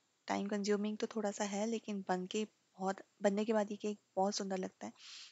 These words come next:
और आपको ये डिज़ाइन कैसा लगा? यहाँ पे मुझसे थोड़ी सी गड़बड़ हो गई, मैंने ऊपर उठा दिया,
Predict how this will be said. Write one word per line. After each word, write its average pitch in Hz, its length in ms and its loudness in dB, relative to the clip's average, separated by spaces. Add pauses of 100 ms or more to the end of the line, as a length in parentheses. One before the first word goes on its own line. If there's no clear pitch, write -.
(100)
और 220 120 4
आपको 214 280 4
ये 240 120 8
डिज़ाइन 220 300 4
कैसा 214 240 -2
लगा? 202 160 0
यहाँ 202 180 2
पे 196 100 -2
मुझसे 196 240 0
थोड़ी 208 200 -2
सी 226 80 -4
गड़बड़ 214 220 -2
हो 208 60 -2
गई, 208 80 -6
मैंने 208 160 -2
ऊपर 196 240 -2
उठा 214 280 -2
दिया, 208 300 -4